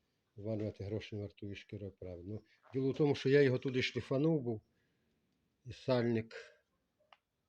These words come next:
все одно, або забагато я дав цього. Масла. Треба було нігрольчику дати, нігролу не було, дав масло.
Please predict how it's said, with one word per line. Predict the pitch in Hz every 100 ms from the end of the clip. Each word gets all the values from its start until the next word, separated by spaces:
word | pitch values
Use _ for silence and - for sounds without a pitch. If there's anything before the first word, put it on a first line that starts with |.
| _ _
все | - 120 117
одно, | 113 107
або | 117 120 110
забагато | 117 113 123 123
я | 113
дав | 110 113
цього. | 110 147 110 95 _ _ _ _ _ _ _ _ _ _ _ _ -
Масла. | 131 123 - 104
Треба | - 131
було | 123 135
нігрольчику | 131 127 147 120 - 113
дати, | 113 -
нігролу | 107 101 123 113
не | 110
було, | 113 113
дав | 107 110
масло. | 110 104 -